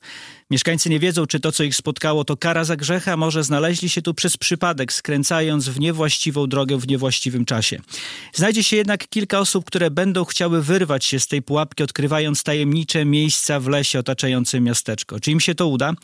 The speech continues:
Tego oczywiście państwu nie zdradzę. Powiem tylko, że serial From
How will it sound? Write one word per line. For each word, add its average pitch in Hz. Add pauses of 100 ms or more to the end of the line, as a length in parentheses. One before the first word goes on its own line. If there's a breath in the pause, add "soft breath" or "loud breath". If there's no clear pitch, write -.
(340 loud breath)
Tego 180
oczywiście 190
państwu 180
nie 160
zdradzę. 156
Powiem 165
tylko, 165
że 143
serial 175
From 170